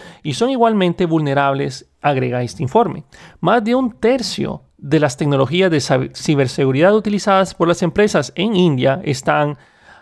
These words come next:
Eh, bueno, son objetivos de este posible ataque porque utilizan Log four J y se encuentran desactualizadas e inclusive tienen versiones de Log four J muy viejas en las cuales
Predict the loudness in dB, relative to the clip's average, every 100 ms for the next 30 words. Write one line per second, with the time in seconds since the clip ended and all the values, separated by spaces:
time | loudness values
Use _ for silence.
0 | _ _ -4 -2 0 0 -2 -4 -10 _
1 | _ _ -2 -2 -2 -2 -2 0 -2 -2
2 | -2 0 2 0 0 -2 -2 0 -2 0
3 | -4 -2 -2 0 0 0 0 -2 -4 -6
4 | -4 -2 0 0 0 -4 -2 -2 -2 -4
5 | -4 -6 -2 -2 -2 -12 -20 -10 -6 -4
6 | 0 0 2 2 0 0 -2 -2 -4 -4
7 | 0 2 2 0 -2 -2 -2 0 0 2
8 | 2 2 2 -2 -2 -2 0 0 0 0
9 | -2 0 0 -2 -6 -2 2 4 4 0
10 | -2 -2 -2 -4 -10 -18 -20 -6 -4 -4
11 | 0 0 2 0 -4 -10